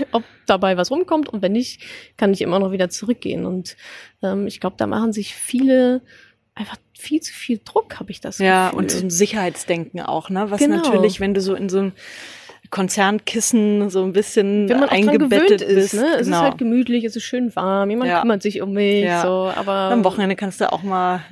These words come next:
Speaker 2: den Kopf, äh, komplett ausschalten, weil du weißt, irgendwie, ja, es ist, ähm,
Speaker 1: Ja,
Speaker 2: ja.
Speaker 1: genau. Es ist natürlich ein anderes, also für mich ist es ein komplett anderes Leben.
Speaker 2: Ja.
Speaker 1: Also angestellt sein,
Speaker 2: Ja.
Speaker 1: ähm, oder eben,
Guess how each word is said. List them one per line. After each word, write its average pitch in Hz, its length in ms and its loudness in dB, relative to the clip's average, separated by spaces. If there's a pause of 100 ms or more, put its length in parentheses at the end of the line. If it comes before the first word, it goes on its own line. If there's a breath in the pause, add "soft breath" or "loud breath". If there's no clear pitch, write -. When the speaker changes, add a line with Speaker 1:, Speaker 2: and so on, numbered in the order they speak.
(100)
Speaker 2:
den 190 100 -2
Kopf, - 440 -6
äh, 185 540 2
komplett 190 420 -2
ausschalten, 175 580 0
weil 175 120 0
du 165 80 -6
weißt, 170 260 -4
irgendwie, - 360 -6
ja, 277 240 -2
es - 180 -4
ist, - 320 -14
ähm, 226 280 2
Speaker 1:
Ja, 220 360 2
Speaker 2:
ja. 185 120 4
Speaker 1:
genau. 262 260 2
Es 208 120 -6
ist 233 140 -8
natürlich 285 400 -6
ein 254 140 -6
anderes, 254 520 0 (240)
also 202 280 -4
für - 120 -8
mich 208 120 2
ist 190 60 -2
es - 40 -20
ein - 60 -20
komplett 208 260 -2
anderes 196 260 -6
Leben. 220 360 2
Speaker 2:
Ja. 185 160 4
Speaker 1:
Also 185 120 0
angestellt 196 520 -4
sein, 196 340 -4
Speaker 2:
Ja. 202 220 -4
Speaker 1:
ähm, 202 180 -8
oder 208 300 -8
eben, 208 340 -8